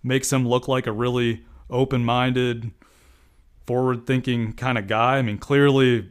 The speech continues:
a great motivator. Players love to play for him. Seems like the guy that would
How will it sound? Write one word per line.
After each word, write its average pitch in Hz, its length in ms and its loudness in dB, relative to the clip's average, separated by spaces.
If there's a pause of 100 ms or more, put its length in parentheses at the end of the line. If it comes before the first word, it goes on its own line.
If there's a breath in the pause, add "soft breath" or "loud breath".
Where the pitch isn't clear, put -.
a 107 60 -18
great 139 320 2
motivator. 131 640 4
Players 123 380 0
love 123 160 0
to 123 60 0
play 131 260 0
for 123 340 0
him. 127 220 0 (380 soft breath)
Seems 131 260 0
like 123 80 0
the 120 80 -2
guy 123 180 4
that 123 100 0
would 117 160 -6